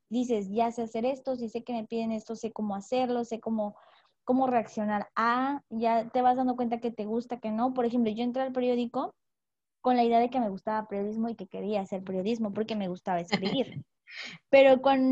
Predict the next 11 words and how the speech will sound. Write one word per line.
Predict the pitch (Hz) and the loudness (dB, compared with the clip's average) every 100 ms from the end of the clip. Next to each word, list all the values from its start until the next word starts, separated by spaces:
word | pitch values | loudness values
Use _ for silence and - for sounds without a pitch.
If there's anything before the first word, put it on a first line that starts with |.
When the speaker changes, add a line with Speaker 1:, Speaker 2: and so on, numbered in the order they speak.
| 262 | 4
Speaker 1:
entré | 262 302 320 349 | 4 4 2 0
y | 254 247 | 0 2
ya | 269 | 4
me | 294 | 2
di | 302 | 0
cuenta | 294 285 285 | -2 -2 -4
que | 262 247 | -2 0
es | 254 | 0
un | 277 269 | 0 2
mundo | 277 277 | 2 0
totalmente, | 269 247 233 240 247 254 254 254 254 277 262 247 220 202 202 | 0 -4 0 0 2 4 6 4 2 2 2 4 2 0 -2